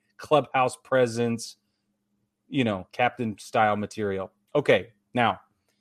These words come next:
ahead of the Friday night game that Apple T V had exclusive rights to air, right? Ahead of the Apple T V game on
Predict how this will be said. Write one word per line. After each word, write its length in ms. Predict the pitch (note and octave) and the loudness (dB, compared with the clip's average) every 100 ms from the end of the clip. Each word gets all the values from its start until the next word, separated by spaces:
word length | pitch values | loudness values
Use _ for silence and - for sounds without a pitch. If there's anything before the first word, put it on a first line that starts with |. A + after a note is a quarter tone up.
| _ _ B2+ | _ _ 0
ahead 360 | B2 D3 E3+ | 4 6 6
of 180 | G#3 E3+ | 6 2
the 120 | D#3+ | 0
Friday 480 | C#3+ - D#3 D#3 E3 | 0 4 8 8 8
night 240 | D#3+ D3 B2 | 4 2 2
game 360 | B2 G#2 F2+ _ _ - | 2 0 -4 _ _ -2
that 160 | B2 - | 0 2
Apple 300 | B2 B2 C3+ | 2 2 0
T 220 | - C3+ | -4 -4
V 180 | A#2+ A#2+ | -2 -2
had 160 | A2+ G#2 | 0 -2
exclusive 580 | - - C3 A#2+ B2+ A2 | -4 -8 -6 -4 -4 0
rights 240 | G#2+ G2+ | 0 0
to 80 | - | -6
air, 300 | G2 G2 F#2+ - _ _ - | -6 -8 -12 -16 _ _ -2
right? 260 | G#2 A2 - _ _ _ _ _ - | 0 -2 -6 _ _ _ _ _ -4
Ahead 300 | A#2+ C3+ D#3+ | 2 4 6
of 100 | E3+ | 4
the 140 | C#3+ G#2+ | 0 -2
Apple 280 | B2+ D#3 C#3+ | -2 -4 -6
T 200 | D3+ C#3 | -4 -2
V 140 | C#3 | -2
game 300 | B2+ A#2+ A#2 | 0 0 0
on 240 | G#2 G2 | -2 -4